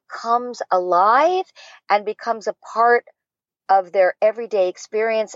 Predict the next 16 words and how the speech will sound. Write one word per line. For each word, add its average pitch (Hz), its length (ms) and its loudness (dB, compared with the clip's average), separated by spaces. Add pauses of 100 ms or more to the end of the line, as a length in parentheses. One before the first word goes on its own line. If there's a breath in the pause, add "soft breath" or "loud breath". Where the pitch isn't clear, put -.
and 196 220 0
really 262 260 0
becomes 254 360 -4
their 226 120 -2
best 220 300 0
friend. 254 300 0
I 175 100 2
mean, 208 140 -8
they 226 120 0
can 233 140 -12
just 233 120 -10
sit 233 160 -4
there 208 140 -6
and 208 100 -18
say, 220 300 2 (360 soft breath)
"Okay, 277 680 2